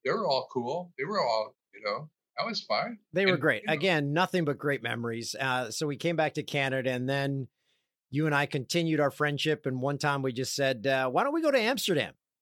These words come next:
Speaker 2: And we did. And before, again, you have no cell phone. So this was new territory. We met up in Amsterdam.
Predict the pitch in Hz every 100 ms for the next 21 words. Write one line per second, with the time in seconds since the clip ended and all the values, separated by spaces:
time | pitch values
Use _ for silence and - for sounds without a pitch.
0 | _ 147 143 143 147 135 190 - _ _
1 | _ _ _ _ _ _ _ _ 147 147
2 | 139 - 170 190 214 208 170 - _ _
3 | _ 175 294 226 269 285 220 262 - 254
4 | - 127 - _ _ - 190 254 269 277
5 | 196 - 170 170 254 269 233 220 - 131
6 | - _ _ _ _ _ _ _ _ _
7 | _ _ _ - 165 165 202 269 285 269
8 | 226 233 185 175 151 123 104 123 156